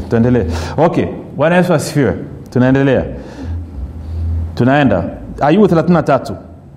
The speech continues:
Ayubu thelathini na tatu. Na mstari ule wa nne.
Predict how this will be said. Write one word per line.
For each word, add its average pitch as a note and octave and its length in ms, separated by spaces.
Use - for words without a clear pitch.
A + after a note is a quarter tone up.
Ayubu D3+ 260
thelathini C#3 300
na C3 60
tatu. C#3+ 420
Na C3+ 160
mstari F3 260
ule E3+ 120
wa C3+ 120
nne. C3 260